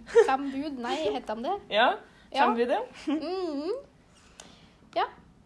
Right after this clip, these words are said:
Speaker 1: så det er jo, det er jo egentlig
Speaker 2: Så,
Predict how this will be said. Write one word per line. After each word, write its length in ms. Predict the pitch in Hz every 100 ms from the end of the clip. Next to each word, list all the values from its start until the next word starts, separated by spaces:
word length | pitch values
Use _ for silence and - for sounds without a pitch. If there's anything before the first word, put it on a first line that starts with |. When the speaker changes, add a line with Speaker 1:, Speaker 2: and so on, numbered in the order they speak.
| - -
Speaker 1:
så 140 | 277
det 80 | 320
er 280 | 311 277 226
jo, 480 | 220 226 233 233 240 - - _ _ _ _ _ - - - _ - _ _ - - - - - -
det 80 | 240
er 40 | 220
jo 60 |
egentlig 420 | 233 233 214 220 226 _ _ _ _ _ _ _ _ - - - -
Speaker 2:
Så, 260 | - 220